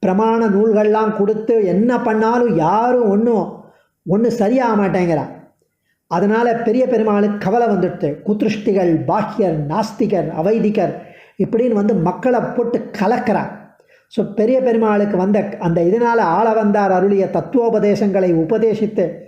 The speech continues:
ராமானுஜர் மூலம் சித்தாந்த ஸ்தாபனம் பண்ணணுமே, அவர் காஞ்சிபுரத்துல இருக்காரே, இங்கேருந்து எப்படி திருவரங்கத்திலேருந்து எப்படி அவர் அங்க அனுப்புறது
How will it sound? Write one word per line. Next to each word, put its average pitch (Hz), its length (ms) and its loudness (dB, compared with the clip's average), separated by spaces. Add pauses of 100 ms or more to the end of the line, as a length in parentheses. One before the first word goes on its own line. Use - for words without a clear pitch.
(420)
ராமானுஜர் 214 760 0
மூலம் 220 320 0
சித்தாந்த 220 680 -2
ஸ்தாபனம் 202 680 -2
பண்ணணுமே, 226 760 -2 (440)
அவர் 196 240 0
காஞ்சிபுரத்துல 214 760 0
இருக்காரே, 208 640 0 (600)
இங்கேருந்து 233 420 2
எப்படி 226 240 0
திருவரங்கத்திலேருந்து 226 1120 0
எப்படி 208 260 0
அவர் 202 200 2
அங்க 180 260 0
அனுப்புறது 208 720 0